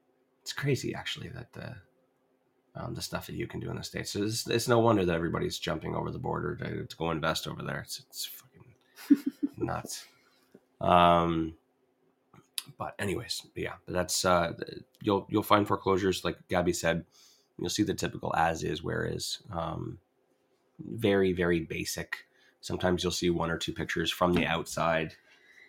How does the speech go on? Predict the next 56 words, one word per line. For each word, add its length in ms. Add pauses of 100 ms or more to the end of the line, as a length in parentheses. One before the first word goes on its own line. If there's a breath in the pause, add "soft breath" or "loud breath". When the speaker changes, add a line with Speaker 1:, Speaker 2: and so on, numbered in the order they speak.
(240 soft breath)
Speaker 1:
Um, 320
you 100
won't 160
see 140
many 240
Speaker 2:
Yeah. 40
Speaker 1:
pictures 300
from 120
the 100
Speaker 2:
And, 160
like, 140
Speaker 1:
inside. 120
Speaker 2:
those 220
realtors 420
that 140
are 80
listing 340
them 240
aren't 240
getting, 280
like, 240
full 200
traditional 560
commissions 720
either. 420
Like, 240
they 80
usually 240
have 80
agreements 600
with 220
either 300
the 120
courts 400
or 160
the 280
whatever, 440
the 80
banks, 480
that 200
they'll 240
list 440
their 200
foreclosure 520
properties, 580
and 120
just, 300
it's 160
very 320
minimal. 540
Like, 220
they, 120
yeah, 280
they 80
don't 180
go 240